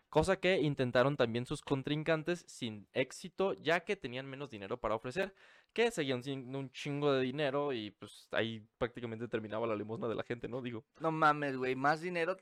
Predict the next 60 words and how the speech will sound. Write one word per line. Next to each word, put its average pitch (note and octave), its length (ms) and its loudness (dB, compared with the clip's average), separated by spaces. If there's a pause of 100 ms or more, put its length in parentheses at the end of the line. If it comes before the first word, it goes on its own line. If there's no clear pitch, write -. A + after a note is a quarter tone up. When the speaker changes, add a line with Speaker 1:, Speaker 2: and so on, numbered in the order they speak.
(160)
Speaker 2:
quería C#3+ 260 -2
el D3+ 80 -4
hijo D#3+ 220 -4
de A#2+ 80 -4
puta? - 340 -8 (380)
Speaker 1:
No, E3+ 240 0
eh, D#3 180 0
más D3+ 140 -2
bien F3 180 -6
los E3 220 -4
güeyes C#3 320 -8
les C3+ 120 -10
pagaban B2 540 -2
a A#2 80 -8
los A2 180 -10
consejeros A2 560 -6
para G#2+ 200 -2
sobornarlos G#2+ 420 -4
de, G#2+ 80 0
"Ay, A2 60 0
güey, A2 180 -4
elígeme A2+ 300 -10
a A2+ 40 -8
mí A2+ 140 -10
de A2+ 80 -6
papa, A#2 280 -8
güey, G2+ 120 0
no A2+ 60 6
Speaker 2:
Ah, C#3 240 4
Speaker 1:
estos C#3 140 4
Speaker 2:
ok, C3+ 40 -2
Speaker 1:
pendejos". C#3 400 2
Speaker 2:
ok, - 80 -6
de, C#3+ 340 0
pues, A#2 220 -14
oh, A2 140 -14 (100)
ah. A#2 160 -4
Speaker 1:
Sí, E3+ 100 -12
sí, C#3+ 140 -12
sí. E3+ 160 -14 (160)
No, D#3+ 140 -6
Speaker 2:
Sí, C#3+ 80 -8
Speaker 1:
como C3 260 0
Speaker 2:
sí, B2+ 60 -2
sí. A#2+ 60 -6
Speaker 1:
en, A#2+ 100 -10
en, A#2 360 -8
eh, A#2+ 460 -12
aquí. A#2+ 80 -8
Speaker 2:
Pues, C#4 240 6
eh, C4 240 10 (140)
Speaker 1:
Como G#3+ 140 8
aquí C4 100 8
en C4+ 60 8
Speaker 2:
es C#4 60 10 (120)
Speaker 1:
México, E4+ 180 10
Speaker 2:
algo C4 160 10
Speaker 1:
¿no? A#4 60 6
Speaker 2:
aquí, B3+ 260 -4
¿eh? F4 140 10